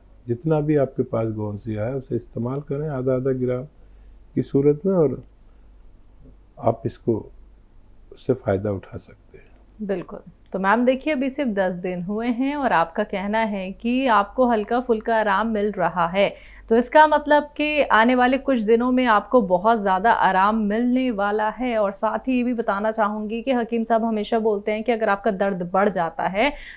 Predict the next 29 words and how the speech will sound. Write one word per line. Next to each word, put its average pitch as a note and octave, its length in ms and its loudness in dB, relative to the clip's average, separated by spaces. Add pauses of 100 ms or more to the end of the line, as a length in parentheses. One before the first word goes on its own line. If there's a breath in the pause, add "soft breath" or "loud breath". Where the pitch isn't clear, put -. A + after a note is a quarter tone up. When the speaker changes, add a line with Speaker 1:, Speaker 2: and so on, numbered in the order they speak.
(100)
Speaker 2:
तो G#3+ 60 2
आपको A#3+ 260 4
घबराने F#3+ 640 -2
की A3+ 140 -2
बिल्कुल F#3+ 440 -2
भी A3 200 0
ज़रूरत E3 560 -4
नहीं F3 240 -4
है। F3 220 -4 (300 loud breath)
आप A3 320 10
संयम A#3 600 4
के C4 140 -2
साथ, C4 340 2
इंतज़ार G3 600 0
के B3 80 2
साथ A#3+ 260 2
गौनसिया G3+ 480 -2
का G3 100 -4
इस्तेमाल G3 460 -2
कीजिए। A3+ 320 -4
को-, C4 160 -8
कोई D4 200 -2
भी C#4 120 0
क्वेरी G3+ 300 0
करना E3 300 -4
चाहती F3+ 460 -2
हैं A3 160 -6
तो A#3 80 -2
लाइव G3+ 220 2